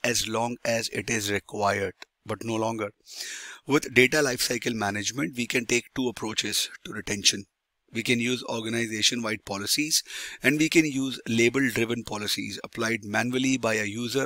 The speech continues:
or automatically by Microsoft three sixty-five.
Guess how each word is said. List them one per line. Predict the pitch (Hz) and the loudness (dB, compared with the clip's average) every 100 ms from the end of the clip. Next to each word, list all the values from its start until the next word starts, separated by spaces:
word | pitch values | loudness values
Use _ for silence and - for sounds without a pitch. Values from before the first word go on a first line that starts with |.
| - | -2
or | 107 107 | -6 -4
automatically | - 113 135 117 107 - - 117 | -2 0 0 0 0 -2 -2 -2
by | 107 107 | 0 -2
Microsoft | 101 98 - - - 117 - | -2 -4 -6 -6 -6 -8 -10
three | - | -10
sixty-five. | 98 107 - 101 107 95 | -8 -6 -6 -4 -2 -2